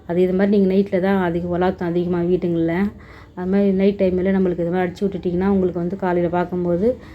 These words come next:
கரப்பான்பூச்சி எதுவுமே இருக்காது. நம்ம க்ளீன் பண்ணாத பாத்திரம்லாம் அப்படியே இருக்கும். நம்ம பாத்திரத்து மேலலாம் ஏறி இறங்கும். நம்மளுக்கு அதுவே அருவருப்பா இருக்கும். அதனால நான் வந்து ஃபஸ்ட்டு கேஸ் ஸ்டவ் அந்த ஓரத்துல கவுண்டர் டாப் எல்லாம் நான் அடிச்சுக்கிட்டேன். நம்மளுக்கு வந்து எங்கெங்க நம்ம நைட்ல வரும்,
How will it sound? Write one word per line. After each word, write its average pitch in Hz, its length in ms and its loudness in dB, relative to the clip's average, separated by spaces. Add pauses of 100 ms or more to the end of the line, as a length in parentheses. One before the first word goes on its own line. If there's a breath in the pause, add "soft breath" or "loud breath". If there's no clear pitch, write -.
(220 loud breath)
கரப்பான்பூச்சி 190 440 0
எதுவுமே 180 320 0
இருக்காது. 190 360 0
நம்ம 190 200 2
க்ளீன் 190 300 0
பண்ணாத 180 280 0
பாத்திரம்லாம் 180 480 -2
அப்படியே 180 360 0
இருக்கும். 185 440 -2
நம்ம 185 160 0
பாத்திரத்து 196 440 0
மேலலாம் 190 380 2
ஏறி 196 340 4
இறங்கும். 175 440 0
நம்மளுக்கு 175 260 -4
அதுவே 175 320 0
அருவருப்பா 180 480 0
இருக்கும். 180 520 -2 (420 loud breath)
அதனால 185 360 0
நான் 196 180 2
வந்து 196 300 0
ஃபஸ்ட்டு 185 260 -4
கேஸ் 190 360 2
ஸ்டவ் 185 520 0 (480 loud breath)
அந்த 180 120 -4
ஓரத்துல 185 680 2
கவுண்டர் 185 240 -4
டாப் 180 240 -6
எல்லாம் 175 260 -2
நான் 175 240 -2
அடிச்சுக்கிட்டேன். 180 580 -4
நம்மளுக்கு 180 260 0
வந்து 175 260 0 (120)
எங்கெங்க 196 240 2
நம்ம 180 260 0
நைட்ல 190 280 0
வரும், 180 400 -2